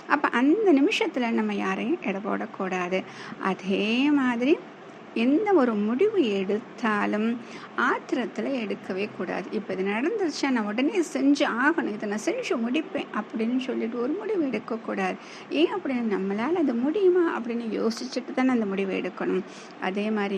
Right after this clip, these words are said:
யோசிச்சுட்டு அதுக்கப்புறமா நிதானமா தான் அதை ஆரம்பிக்கணும். அப்ப எதையும்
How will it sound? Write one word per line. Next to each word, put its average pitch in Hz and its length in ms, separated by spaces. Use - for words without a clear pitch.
யோசிச்சுட்டு 220 560
அதுக்கப்புறமா 214 640
நிதானமா 262 600
தான் 277 200
அதை 226 120
ஆரம்பிக்கணும். 196 560
அப்ப 302 160
எதையும் 453 360